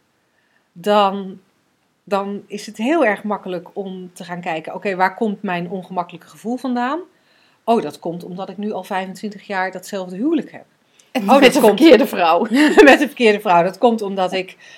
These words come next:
Speaker 1: eh, in mijn baan nog steeds die promotie niet heb gemaakt. Oh, dat komt omdat
Speaker 2: Ja.
Speaker 1: ik in mijn werk geen voldoening uit mijn werk haal. Oh, dat komt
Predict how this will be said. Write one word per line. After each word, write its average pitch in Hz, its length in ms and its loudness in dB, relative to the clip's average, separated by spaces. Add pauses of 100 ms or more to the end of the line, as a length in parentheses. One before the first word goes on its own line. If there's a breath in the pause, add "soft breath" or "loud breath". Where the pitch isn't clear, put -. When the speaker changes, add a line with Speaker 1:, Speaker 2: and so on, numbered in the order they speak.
(140)
Speaker 1:
eh, 185 220 -2
in 202 120 -2
mijn 190 180 -6
baan 190 240 2
nog 190 120 -10
steeds 196 260 -8
die 214 100 -8
promotie 233 560 -6
niet 226 120 -6
heb 185 120 -14
gemaakt. 156 440 -12
Oh, 208 120 0
dat 175 160 -10
komt 156 240 -10
omdat 170 240 -8
Speaker 2:
Ja. 196 120 -2
Speaker 1:
ik - 60 -12
in 180 80 -10
mijn 180 180 -8
werk 190 320 -6
geen 196 220 -10
voldoening 196 420 -6
uit 185 160 -8
mijn 196 160 -8
werk 311 260 -4
haal. 151 300 -8
Oh, 233 200 4
dat 147 160 -10
komt 156 300 -12